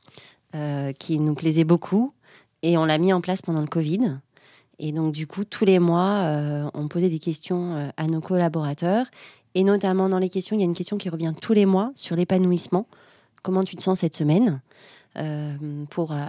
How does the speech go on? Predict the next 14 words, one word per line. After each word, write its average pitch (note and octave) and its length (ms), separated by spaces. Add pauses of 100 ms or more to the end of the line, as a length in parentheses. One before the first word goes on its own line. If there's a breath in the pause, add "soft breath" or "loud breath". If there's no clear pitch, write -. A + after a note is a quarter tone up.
avoir F3 420
un D#3+ 80
peu F3+ 160
une E3 160
idée E3 300
du E3 120
taux F3 140
d'épanouissement E3 720
de, C#3+ 360
des D3+ 280
équipes, G3 420
euh, C#3+ 280
même, F3 300
euh, D3+ 140